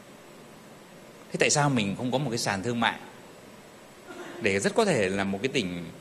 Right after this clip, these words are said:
đồng bằng mua con trâu đấy? Và đến, có người đến trả tiền tại nhà dẫn con trâu ấy đi. Đấy chính là các công ty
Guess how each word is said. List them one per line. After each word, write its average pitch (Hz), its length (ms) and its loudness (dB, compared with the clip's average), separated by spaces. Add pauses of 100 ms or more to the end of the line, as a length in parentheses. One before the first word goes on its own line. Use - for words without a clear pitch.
(420)
đồng 101 180 0
bằng 98 240 0 (2500)
mua 139 160 8
con 131 120 6
trâu 120 220 4
đấy? - 100 -4 (600)
Và 131 240 10
đến, 147 300 10
có 170 100 12
người 208 240 12
đến 147 160 8
trả 127 160 6
tiền 123 180 6
tại - 160 6
nhà 117 200 8
dẫn - 120 4
con 165 100 6
trâu 156 140 8
ấy 147 100 6
đi. 151 120 2 (1120)
Đấy 120 120 4
chính 143 160 2
là 151 80 4
các 131 100 0
công 120 240 0
ty 101 320 0